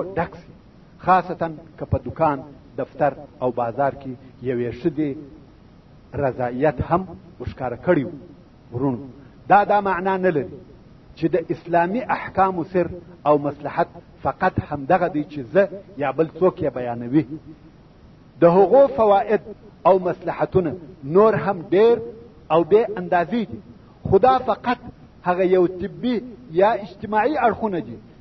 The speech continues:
چې زموږ ناقص عقل او فکر وررسیږي.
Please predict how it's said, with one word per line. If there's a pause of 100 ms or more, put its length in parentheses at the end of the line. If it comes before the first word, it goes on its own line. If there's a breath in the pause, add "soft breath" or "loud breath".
چې (120)
زموږ
ناقص
عقل (680 soft breath)
او
فکر (280)
وررسیږي.